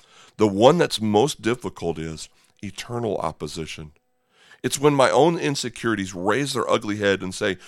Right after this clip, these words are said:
"Who do you think you are? You don't have what it takes."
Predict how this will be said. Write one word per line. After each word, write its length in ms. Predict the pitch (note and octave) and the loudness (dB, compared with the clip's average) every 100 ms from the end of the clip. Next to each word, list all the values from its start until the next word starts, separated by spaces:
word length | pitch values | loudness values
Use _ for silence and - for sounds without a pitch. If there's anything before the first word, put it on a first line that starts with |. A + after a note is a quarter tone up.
| - - _ | -20 -20 _
"Who 200 | - C#4 | -8 -6
do 80 | F4+ | -4
you 140 | D4 | -4
think 420 | - A#2+ B2+ - | -4 -4 -4 -6
you 300 | G2 F#2+ G2 | -8 -6 -2
are? 300 | F2 D#2+ C#2+ - _ _ _ _ _ _ _ _ _ _ | -2 -4 -8 -20 _ _ _ _ _ _ _ _ _ _
You 160 | G#2 G#3 | -6 -4
don't 220 | D#4 - | -4 -4
have 320 | - F2+ E2 | -2 0 0
what 180 | E2 D#2+ | -4 -6
it 160 | - | -8
takes." 460 | - E2+ - - | -10 -10 -10 -14